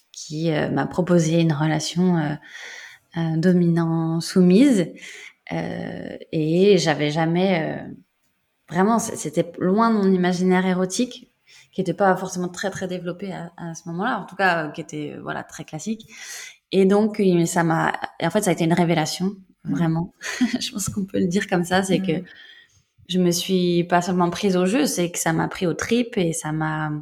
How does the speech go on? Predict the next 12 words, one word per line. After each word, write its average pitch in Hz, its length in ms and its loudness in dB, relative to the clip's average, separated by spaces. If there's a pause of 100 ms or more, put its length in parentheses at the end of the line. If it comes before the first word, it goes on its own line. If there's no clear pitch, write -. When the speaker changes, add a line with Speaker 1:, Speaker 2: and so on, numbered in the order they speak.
(1000)
Speaker 1:
ouais, - 160 0
ça 175 180 -4
m'a 156 200 0
amenée 180 560 4
dans 147 200 0
des 151 220 -2
états 175 300 0
de, 147 460 -4 (1600)
je 180 120 0
pense, 233 280 4
de 208 80 4
transe. 294 500 -2